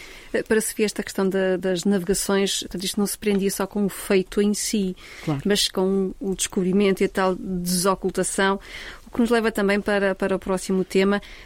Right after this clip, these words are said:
Speaker 1: para além da, desta exigência de rigor, de uma relação justa com o homem e, e com as coisas. No artigo que, que a professora Celeste Natário escreve para, para este livro, que se chama Poesia e, e Sofia, Caminho no Passeio Rente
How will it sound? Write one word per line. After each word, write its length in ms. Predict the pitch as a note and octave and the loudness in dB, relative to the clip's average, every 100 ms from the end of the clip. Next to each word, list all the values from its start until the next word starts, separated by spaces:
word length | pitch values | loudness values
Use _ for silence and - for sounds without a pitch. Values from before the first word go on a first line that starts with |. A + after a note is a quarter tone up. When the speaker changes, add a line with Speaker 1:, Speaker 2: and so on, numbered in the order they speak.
| - | 0
Speaker 1:
para 200 | A#3+ A3 | 4 4
além 260 | A3 A3 | 4 4
da, 380 | G#3 G#3 G3+ F#3+ - | 4 4 4 2 0
desta 320 | - F#3+ - | 0 -2 2
exigência 800 | G#3 G3 E3+ F#3 A3 G#3+ - G#3 | 2 2 2 2 4 4 4 2
de 140 | F3 G3 | 4 2
rigor, 580 | G#3+ G3+ F#3+ G#3 G3+ G3 - - - | 4 2 6 6 6 4 -6 -18 -18
de 140 | - G#3 | 0 4
uma 160 | G#3 | 6
relação 500 | G#3 G3+ G3+ - G3+ | 4 2 2 2 2
justa 760 | F#3+ F3 A3 G3 - G3 G#3 G#3 | 2 4 4 4 0 0 0 -4
com 220 | - G3+ G3+ | -2 2 4
o 80 | |
homem 400 | G3 F#3+ F#3+ F#3 F#3+ | 4 4 4 2 2
e, 280 | F#3 F#3 F#3+ | 2 2 0
e 100 | F#3 | -2
com 200 | - F#3 | 0 0
as 100 | F3+ | 2
coisas. 400 | - G3+ G3 G#3 - - - - | 2 4 4 0 -6 -16 -16 -2
No 240 | A3 A3 | 2 4
artigo 460 | A3 - A3 G#3 A3+ | 2 2 0 0 -2
que, 340 | - G#3+ G#3 | -2 0 0
que 140 | G3+ G3 | 0 -4
a 20 | |
professora 480 | - - F#3+ F#3+ F#3 | -4 -4 0 2 0
Celeste 320 | - F#3+ - | -2 -4 -2
Natário 260 | F#3+ F#3 F3+ | -2 0 0
escreve 400 | - - F#3 - - | -2 0 -2 -2 -2
para, 300 | F#3+ F#3 F#3 | 0 2 0
para 160 | - F3+ | -2 -4
este 240 | - G#3 | -2 -2
livro, 180 | G#3 - | -2 -4
que 80 | - | -6
se 40 | |
chama 240 | - G3 G3 | -2 0 0
Poesia 500 | - G3 F3+ G3 F#3+ | 0 -2 0 2 4
e, 320 | G3 G3 - | 4 2 -2
e 60 | - | -8
Sofia, 560 | - G#3 - G#3+ G#3+ G#3 | -12 -10 -2 2 2 2
Caminho 580 | - A3 A#3 A#3 A#3+ A#3+ - - - | 2 6 8 8 6 2 -8 -20 2
no 200 | A#3 A3+ | 4 4
Passeio 580 | - G3+ - G#3 G3+ G3 | 2 0 2 2 4 0
Rente 480 | - G#3 G#3 - | 2 2 2 0